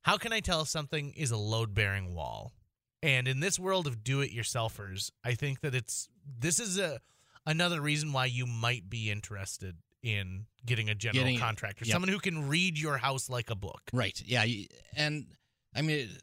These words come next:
Speaker 2: there are some simple ways to figure that out. Um, first of all, look at the roof line and see which way the trusses run.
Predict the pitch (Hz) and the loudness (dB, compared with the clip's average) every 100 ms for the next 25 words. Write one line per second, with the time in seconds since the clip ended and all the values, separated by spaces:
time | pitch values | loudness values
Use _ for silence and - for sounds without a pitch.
0 | - 147 151 160 - 139 127 - 165 156 | -6 -2 2 2 4 2 0 0 0 0
1 | 143 139 - 127 135 127 127 127 120 120 | 2 0 0 -2 -2 0 0 2 0 0
2 | 117 _ _ _ _ - 110 110 110 107 | -4 _ _ _ _ -4 0 2 2 0
3 | 104 101 - 147 143 - 123 120 117 117 | -2 -8 -6 -2 0 0 0 0 0 0
4 | 123 117 - 110 123 - 117 120 123 117 | -2 -2 -2 0 0 0 -2 0 0 -2
5 | - 120 117 - 123 123 - 143 - 101 | -2 -2 -2 -2 -2 -2 -2 -2 -2 -6
6 | 92 76 | -10 -16